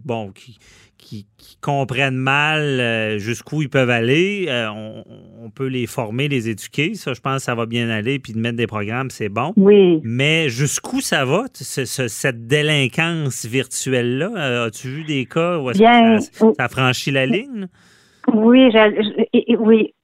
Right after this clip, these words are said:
Speaker 2: c'est ça l'affaire. C'est que, comme dans le monde réel, il y en a qui dépassent la ligne. Tu sais, il y a un faible pourcentage d'élèves ou d'étudiants qui vont malheureusement, euh, avoir des problèmes de comportement ou dans la vie puis qui vont dépasser.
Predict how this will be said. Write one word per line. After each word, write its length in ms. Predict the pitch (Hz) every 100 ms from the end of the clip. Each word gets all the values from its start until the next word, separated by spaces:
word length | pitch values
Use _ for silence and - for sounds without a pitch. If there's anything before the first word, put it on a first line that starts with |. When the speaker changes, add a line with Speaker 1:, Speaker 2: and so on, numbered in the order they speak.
| -
Speaker 2:
c'est 140 | - 226 -
ça 120 | 269
l'affaire. 480 | 220 175 202 170 175 -
C'est 120 | 240
que, 140 | - 285 302 294 - _
comme 280 | - 320 392
dans 140 | 262 220
le 100 | 220
monde 260 | 240 269
réel, 760 | 247 196 190 202 247 302 254 208 _ -
il 80 | 226
y 60 |
en 160 | 208 208
a 200 | 233 262 - -
qui 100 | 233
dépassent 460 | 214 214 233 247 240 _ _ -
la 200 | 214 202
ligne. 420 | 220 240 233 208 -
Tu 40 |
sais, 60 | 285
il 60 | 254
y 40 |
a 40 |
un 60 | 214
faible 320 | - 269 240
pourcentage 800 | - - - 214 202 226 240 247 -
d'élèves 440 | 208 196 220 254
ou 120 | 220 - -
d'étudiants 640 | 208 202 _ _ 214 233 269 -
qui 60 | 220
vont 300 | 220 220 233 - - - - - -
malheureusement, 720 | 220 233 247 226 220 196 233 247 254 208
euh, 240 | 190 185
avoir 260 | - 202 226
des 100 | 220
problèmes 500 | 214 202 214 254 233
de 80 | 208
comportement 840 | 208 190 196 - 196 202 240 247
ou 100 | 226
dans 120 | 196
la 140 | 202 185
vie 140 | 254
puis 100 | - -
qui 80 | 214
vont 160 | 208
dépasser. 680 | 208 214 202 180 170 -